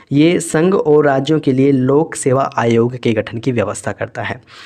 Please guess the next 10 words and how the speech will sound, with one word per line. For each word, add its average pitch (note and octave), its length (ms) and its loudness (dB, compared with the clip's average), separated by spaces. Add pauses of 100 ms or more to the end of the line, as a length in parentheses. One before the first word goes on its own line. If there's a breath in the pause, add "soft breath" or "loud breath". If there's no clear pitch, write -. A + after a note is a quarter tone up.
(220 loud breath)
यानी D#3 200 2
कि F3+ 80 0
जो E3 100 2
यूपीएससी D3+ 640 2
है C3 140 2
या C3+ 120 2
फिर D3 240 -2
स्टेट C#3+ 340 -2
पीसीएस B2+ 440 -2
है, E3 140 -4